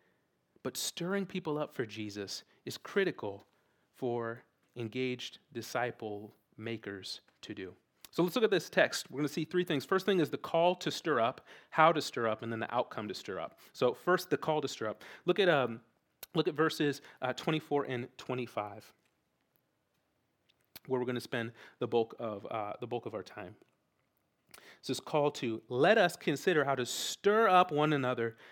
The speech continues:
to love and good works." Now, if we look at this text, the verses before, we see "let us" happen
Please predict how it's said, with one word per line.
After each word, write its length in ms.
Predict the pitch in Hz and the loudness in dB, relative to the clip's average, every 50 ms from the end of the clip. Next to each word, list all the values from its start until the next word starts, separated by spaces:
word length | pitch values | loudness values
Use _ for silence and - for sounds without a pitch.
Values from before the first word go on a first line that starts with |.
| - _ - | -20 _ -8
to 120 | - 131 | -4 -2
love 300 | 120 120 131 131 131 123 | 0 2 4 4 2 2
and 100 | 120 113 | 0 -2
good 100 | 113 107 | -4 -4
works." 360 | 104 98 98 92 - - - - - - - - | -6 -6 -10 -12 -12 -16 -18 -18 -18 -18 -4 2
Now, 160 | 147 143 143 | 4 4 4
if 160 | - 160 - 165 | 4 2 2 2
we 160 | 156 143 - - - - | 0 0 -2 -6 -10 -2
look 180 | 170 208 247 285 | 0 0 2 2
at 100 | 262 - | 2 4
this 200 | 185 156 - - | 2 2 2 -2
text, 460 | - - 170 143 139 - - - - | -2 0 2 2 2 0 -4 -2 -2
the 120 | 135 123 | 0 0
verses 540 | 117 120 117 156 196 202 - - 160 131 123 | -2 0 4 4 4 4 4 0 -2 -2 -2
before, 520 | 113 131 123 - - - 220 202 175 143 | -4 -8 -8 -2 2 4 6 6 6 6
we 160 | 135 123 139 147 | 4 2 -2 -2
see 440 | - - - 170 156 160 151 147 - - - _ | -4 -4 -2 0 0 0 -2 -4 -8 -14 -12 _
"let 240 | - 123 147 160 165 | 2 4 6 6 6
us" 200 | 156 143 135 - | 6 4 0 2
happen 420 | - 143 135 131 - 127 117 120 | 2 2 2 2 0 -2 -4 -6